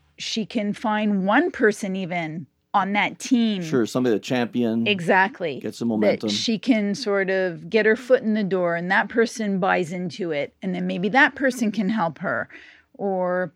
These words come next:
Speaker 1: you know, you can also, I mean, I don't know that this is the way I would necessarily go about it, but I think it is a good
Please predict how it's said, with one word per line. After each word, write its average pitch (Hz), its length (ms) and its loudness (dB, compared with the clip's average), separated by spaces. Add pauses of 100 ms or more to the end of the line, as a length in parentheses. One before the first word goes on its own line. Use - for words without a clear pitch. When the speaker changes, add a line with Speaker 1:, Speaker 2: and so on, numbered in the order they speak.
(140)
Speaker 1:
you 233 80 -2
know, 208 400 -2
you 226 100 -4
can 226 160 0
also, 262 580 2
I - 40 -6
mean, 180 300 -4
I 202 100 -2
don't 214 120 0
know 214 120 -2
that 196 160 -4
this 208 180 -6
is 190 140 -6
the 190 80 -6
way 185 180 0
I 180 80 2
would 185 140 -2
necessarily 185 600 -4
go 190 280 -2
about 185 460 0
it, 175 100 0
but 175 100 -4
I 170 60 -4
think 202 240 -6
it 185 100 0
is 202 160 0
a 190 80 0
good 170 480 -2